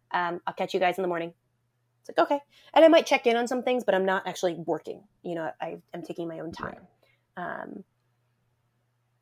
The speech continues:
Speaker 1: you know, I think if I start crying, I can be very emotional. I can, like, cry at a Hallmark commercial. It means very little, but I cry,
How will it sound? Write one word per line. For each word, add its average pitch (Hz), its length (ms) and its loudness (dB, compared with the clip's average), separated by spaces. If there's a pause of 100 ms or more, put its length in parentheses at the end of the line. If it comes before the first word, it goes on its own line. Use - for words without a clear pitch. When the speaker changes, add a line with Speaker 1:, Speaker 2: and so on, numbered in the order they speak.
Speaker 1:
you 190 120 2
know, 175 80 2
I 170 100 0
think 180 420 -2 (460)
if 185 120 -4
I 202 60 6
start - 240 0
crying, 160 400 -2
I 170 60 -10
can 175 120 -8
be 175 100 -2
very 170 160 0
emotional. 160 340 -4
I 160 60 -6
can, 165 240 -6
like, 160 140 -8
cry 170 200 -4
at 170 60 -2
a 165 40 -6
Hallmark 165 360 -4
commercial. 185 400 -4
It - 40 -4
means 180 280 -2
very 180 220 2
little, 165 240 0
but 160 220 -2
I 165 60 -4
cry, 160 300 0